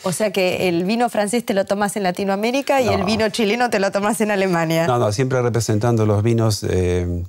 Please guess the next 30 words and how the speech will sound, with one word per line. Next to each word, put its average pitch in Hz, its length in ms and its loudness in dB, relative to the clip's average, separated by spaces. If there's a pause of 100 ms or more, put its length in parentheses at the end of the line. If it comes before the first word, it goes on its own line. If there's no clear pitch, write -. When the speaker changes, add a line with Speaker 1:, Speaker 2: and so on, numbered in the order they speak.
(140)
Speaker 2:
de 92 180 -2
nuestro 92 480 0
origen, 131 500 0 (320)
con 98 160 0
mucho 101 300 2
gusto 123 520 0
y 90 640 0 (300)
con 98 180 -4
mucho 104 240 0
placer 98 480 0
también. 98 400 0 (460)
Eh, 90 340 0 (300)
siempre 156 340 -2
haciendo 123 240 0
una 113 120 2
misión 107 420 0
de, 87 400 0
de 95 100 -2
embajador 104 600 2
de 95 100 -2
nuestra 90 300 -2
cultura, 92 500 0
porque 95 220 0
el 101 60 2
vino 110 280 2
es 95 320 -4
cultura 95 400 0
en 85 100 -4
primer 90 280 -2
lugar. 87 440 -2